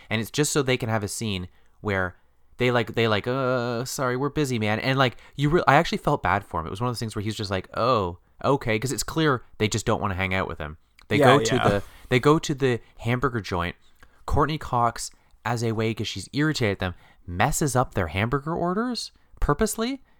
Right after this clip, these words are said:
Speaker 1: and then comes down and essentially reads them the riot act of being like, "Guys, why are you mean to him? He's literally just asking for barbecue. Is it that much to be nice to him?" And they're like, "I guess we could."
Speaker 2: And cut to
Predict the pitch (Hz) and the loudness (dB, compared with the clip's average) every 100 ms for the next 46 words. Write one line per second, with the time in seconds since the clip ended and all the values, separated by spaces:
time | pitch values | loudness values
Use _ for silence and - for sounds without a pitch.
0 | _ _ _ - - 123 131 127 127 127 | _ _ _ -20 -2 2 4 6 4 2
1 | - 131 127 123 117 - 113 113 95 107 | -2 0 2 2 2 -2 -4 -4 -2 -2
2 | 107 101 92 87 95 92 82 82 90 95 | -2 -2 -2 0 2 4 2 0 -4 -4
3 | 95 87 85 - - _ _ _ 113 113 | 0 -2 -2 -10 -20 _ _ _ 0 0
4 | 95 101 123 135 101 113 117 87 80 87 | 2 2 4 0 -2 -4 -4 -6 -6 -8
5 | 90 _ 104 113 120 113 98 90 92 92 | -10 _ -4 0 0 0 -2 -4 -4 -4
6 | 95 90 85 92 92 - 73 85 - 82 | -8 -10 -4 -2 -2 -6 -8 -6 -4 2
7 | 85 92 92 - 82 78 90 - 78 76 | 2 0 -4 -8 -10 -4 -4 -4 -10 -10
8 | 73 - - 104 101 92 90 - - - | -12 -8 -2 2 4 4 0 -8 -20 -8
9 | 92 101 110 - 80 - - 90 80 71 | -4 -2 -2 -4 -12 -12 -4 -2 -2 -4
10 | 78 - - - _ _ _ _ _ _ | -10 -16 -20 -20 _ _ _ _ _ _
11 | - - - 127 131 - 165 - 175 185 | -20 -20 -8 -2 -2 2 0 2 2 2
12 | 196 | 0